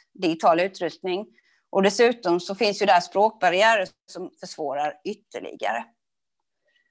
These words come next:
Och nästa bild. Som sagt så bedöms tillgången till digitala verktyg som god i grund- och gymnasieskolan. Men om vi fördjupar oss i hur lärarna bedömer elevernas möjligheter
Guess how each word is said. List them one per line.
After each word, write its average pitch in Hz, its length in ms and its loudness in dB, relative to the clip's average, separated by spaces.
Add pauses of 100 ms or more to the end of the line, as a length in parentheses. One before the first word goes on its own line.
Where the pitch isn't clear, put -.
(600)
Och 233 120 0
nästa 240 300 2
bild. 185 300 -4 (2500)
Som 254 560 2
sagt 262 480 0
så 247 160 -2
bedöms 220 440 2
tillgången 202 440 0
till 185 120 -8
digitala 185 440 0
verktyg 190 420 0
som 196 180 -10
god 254 440 -4
i 196 100 -6
grund- 180 420 -6
och 180 60 -6
gymnasieskolan. 185 920 -8
Men 240 280 -4
om 254 140 -4
vi 262 100 -6
fördjupar 311 520 -4
oss 294 200 -2
i 202 240 -2
hur 202 100 -12
lärarna 196 460 0
bedömer 185 420 -4
elevernas 170 460 -6
möjligheter 170 640 -6